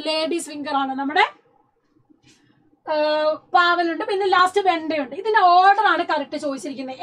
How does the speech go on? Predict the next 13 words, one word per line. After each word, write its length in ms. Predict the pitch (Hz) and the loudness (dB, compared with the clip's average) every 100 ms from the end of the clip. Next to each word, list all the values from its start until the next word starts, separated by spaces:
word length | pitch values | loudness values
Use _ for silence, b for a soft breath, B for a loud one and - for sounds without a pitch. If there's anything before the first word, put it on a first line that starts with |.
| 427 | 0
ഏതായിരിക്കും 400 | 453 403 359 349 | 4 4 2 0
correct 300 | 320 302 339 | 0 0 0
order 160 | 302 311 320 | 0 -2 -4
നോക്കിക്കേ. 340 | 320 269 302 294 B B B B 320 | -6 -4 -4 -4 B B B B 0
മുളകാണ് 640 | 370 392 427 466 453 359 381 403 453 | 4 6 6 6 4 4 4 6 6
ആദ്യം 320 | 339 392 403 359 | 6 4 4 2
ഉള്ളത്, 200 | 311 359 294 | 0 -2 -2
മുളകാണ്. 480 | 294 311 277 214 190 b b 320 | -2 0 -2 -4 -12 b b -2
അത് 100 | 330 311 | 0 0
അനഘയാണോ 540 | 330 320 370 302 302 294 247 | -2 -2 0 0 0 -2 0
ജ്വാലാമുഖിയാണോ 800 | 285 311 349 359 349 320 294 294 | 0 2 0 -2 -4 -2 -2 -4
സൽകീർത്തിയാണോ 720 | 294 285 - 339 - 359 294 294 | -4 -6 -8 -10 -4 -2 -2 -4
ജ്വാലാമുഖിയാണോ? 680 | 277 269 294 302 277 254 | -4 -2 -2 -4 -4 -6